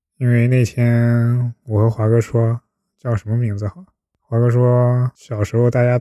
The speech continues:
出去玩都喜欢说几点几点在哪哪集合，不如就叫村头集合吧。我觉得挺好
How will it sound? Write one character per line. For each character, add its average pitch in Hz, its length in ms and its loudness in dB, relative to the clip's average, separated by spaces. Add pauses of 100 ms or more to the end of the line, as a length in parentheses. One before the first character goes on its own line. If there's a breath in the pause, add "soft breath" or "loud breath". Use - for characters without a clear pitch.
(100)
出 - 180 -4
去 127 80 0
玩 104 460 -2
都 120 120 0
喜 - 140 -2
欢 104 180 2
说 110 440 -2
几 - 160 -4
点 120 160 2
几 113 100 -2
点 104 400 0
在 117 140 -4
哪 107 140 0
哪 113 200 0
集 107 220 -2
合， 104 340 -4 (160)
不 - 100 -4
如 117 220 2
就 123 100 2
叫 110 520 0
村 131 200 -2
头 127 80 4
集 120 160 2
合 107 200 -2
吧。 127 160 -6 (960)
我 107 140 -2
觉 107 140 2
得 120 420 2 (140)
挺 - 200 -6
好 117 120 -2